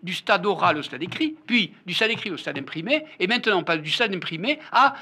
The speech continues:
l'ensemble des médias et des réseaux que nous connaissons, radio, télévision, euh, Internet, web, tout ce que vous voudrez, qui sont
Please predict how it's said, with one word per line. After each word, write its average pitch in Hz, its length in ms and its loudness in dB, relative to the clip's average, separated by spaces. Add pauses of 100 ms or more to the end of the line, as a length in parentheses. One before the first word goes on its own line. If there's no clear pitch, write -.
(100)
l'ensemble 190 800 6
des 185 180 4
médias 175 460 4
et 147 80 4
des 165 160 4
réseaux 139 600 0
que - 120 -2
nous 165 160 2
connaissons, 151 560 0 (140)
radio, 131 500 0
télévision, 135 880 -4 (360)
euh, 139 340 0
Internet, 156 760 0
web, 147 400 2
tout 170 100 -10
ce - 80 -8
que - 80 -14
vous 135 120 -8
voudrez, 151 500 -2 (260)
qui 165 80 -10
sont 269 400 2